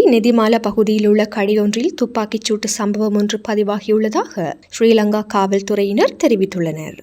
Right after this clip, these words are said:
உந்துருளியில் வந்த இருவரினால் குறித்த துப்பாக்கிச் சூடு மேற்கொள்ளப்பட்டுள்ளதாக தெரிவிக்கப்படுகின்றது. அத்தோடு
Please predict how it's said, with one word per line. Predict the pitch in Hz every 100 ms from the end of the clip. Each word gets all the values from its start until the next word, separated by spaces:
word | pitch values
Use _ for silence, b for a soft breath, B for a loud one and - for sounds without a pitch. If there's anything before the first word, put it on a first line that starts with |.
| _
உந்துருளியில் | 226 226 233 226 226 214 220
வந்த | 196 196 202 190
இருவரினால் | 202 196 202 196 196 359 -
குறித்த | 254 220 220
துப்பாக்கிச் | 220 214 220 220 220 -
சூடு | 208 208
மேற்கொள்ளப்பட்டுள்ளதாக | 202 202 214 220 214 208 208 196 190 190 453
தெரிவிக்கப்படுகின்றது. | 330 240 202 190 180 175 170 160 156 160 -
அத்தோடு | 196 196 202 196 226